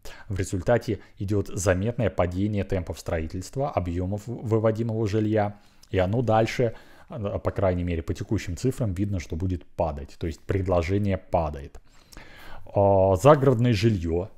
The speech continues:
тоже очень интересный тренд, а, вырос примерно на двадцать пять процентов спрос на загородное жилье. Вот я сам переехал в загородный дом, а, в конце марта, когда началась вся эта пандемия,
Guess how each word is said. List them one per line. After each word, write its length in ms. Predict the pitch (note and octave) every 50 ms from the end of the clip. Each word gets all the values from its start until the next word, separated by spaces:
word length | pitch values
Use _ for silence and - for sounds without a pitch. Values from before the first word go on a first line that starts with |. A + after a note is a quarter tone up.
| -
тоже 260 | - A2 G#2 F#2+ F#2
очень 280 | G2+ F#2+ F#2 - - G2+
интересный 520 | G2 F#2+ - G#2 G2+ G2 F2+ - - E2+
тренд, 380 | D#2+ - A2 G2+ G#2+ A2+ A#2+ - - - - - - - - -
а, 340 | - F2+ F#2 F#2+ A2 G#2+ - - - -
вырос 560 | - A#2 G2 B2 B2+ A2+ G2+ - - - - -
примерно 420 | - - G#2 G#2+ G#2 G2 F#2+ G2
на 160 | F#2 F#2 F#2 F#2
двадцать 400 | G2 G2 G#2+ G2+ - - G2 -
пять 220 | - F#2 - -
процентов 500 | - F#2+ F#2 - - G2+ F2 D#2+ - -
спрос 440 | - - - A2+ C3 D3 D3+ - - - - - - -
на 260 | - F#2 F2+ G2+ A2 G#2
загородное 560 | F2 G2+ G2 F#2 F#2+ - F2+ E2+ F#2+ F#2 E2+
жилье. 340 | E2 - E2 D#2+ D2+ D#2 D2
Вот 160 | D2+ D#2 -
я 120 | F#2+ F2+
сам 220 | E2+ - - D#2 C#2+
переехал 440 | - E2+ E2 F2 E2 - - E2+
в 60 | E2+ D#2+
загородный 480 | - F2 D#2+ - E2 D#2+ - F#2 F#2
дом, 300 | F#2 B2 D3 E3 D3+ C#3+ - - - - - - - - -
а, 300 | - - F2 E2+ E2+ E2
в 100 | D#2+ -
конце 260 | - F#2+ E2+ - -
марта, 360 | E2+ F2+ G2+ B2 - - -
когда 320 | F#2 - F2 D#2+ E2+ E2+ D#2+
началась 340 | D#2+ D2 - - F2+ D#2+ D2+
вся 220 | - - - D#2+
эта 160 | D#2 D#2 -
пандемия, 640 | - - E2 E2 E2 F2 G2+ A#2 B2 A#2+ A2+ G2+ -